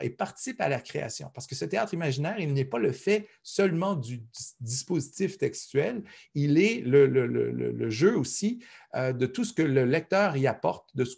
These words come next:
tout ce que le lecteur y contribue. Et, et c'est ce qui fait que le texte, euh, prend sens et vit. Et, et, et, et ça, le, l'auteur ne peut pas le nier, euh, à, à moins d'être de très mauvaise foi,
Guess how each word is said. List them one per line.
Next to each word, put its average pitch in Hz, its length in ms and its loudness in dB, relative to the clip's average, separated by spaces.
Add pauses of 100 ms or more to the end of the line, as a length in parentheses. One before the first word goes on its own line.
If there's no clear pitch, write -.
(160)
tout 226 140 -4
ce - 160 -4
que 147 160 -2
le 135 120 0
lecteur 123 320 -2
y 120 120 -2
contribue. 127 580 -2 (380)
Et, 135 340 0
et 113 60 -2
c'est - 120 -8
ce - 120 -8
qui 123 120 -6
fait 330 280 -6
que - 80 -4
le 120 180 0
texte, 135 380 -4
euh, 110 180 -2
prend 113 240 -6
sens 135 360 -4
et 110 80 -2
vit. 135 280 -4 (240)
Et, 113 140 -4
et, 117 220 -4
et, 113 580 -4
et 113 120 -8
ça, 196 240 0
le, 120 180 0
l'auteur 110 440 -2
ne 139 100 0
peut 117 200 -6
pas 190 160 -2
le 151 100 4
nier, 131 400 -2 (400)
euh, 104 1160 -6
à, 107 140 -8 (260)
à 104 140 -4
moins 131 200 0
d'être 110 240 0
de 101 200 0
très 151 240 -2
mauvaise 110 360 0
foi, 220 320 -2